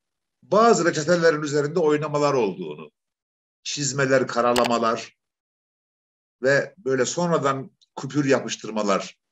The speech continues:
falan olduğunu görüyor. Yani, e, biliyorsunuz kamu görevlisi kurumunun sevkiyle doktora gider.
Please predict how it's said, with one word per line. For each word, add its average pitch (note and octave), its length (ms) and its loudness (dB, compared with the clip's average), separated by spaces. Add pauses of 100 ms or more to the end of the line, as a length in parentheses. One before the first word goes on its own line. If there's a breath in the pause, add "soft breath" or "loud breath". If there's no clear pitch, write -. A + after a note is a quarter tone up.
(500)
falan G2+ 220 -2
olduğunu E2 460 -4
görüyor. D#2 460 -8 (320)
Yani, B2 220 2 (720 loud breath)
e, G2+ 340 0
biliyorsunuz G#2+ 600 0 (560)
kamu C3 240 -4
görevlisi F#2 760 0 (1700)
kurumunun B2+ 440 0
sevkiyle G#2 640 0
doktora A2 360 -2
gider. B2+ 440 -6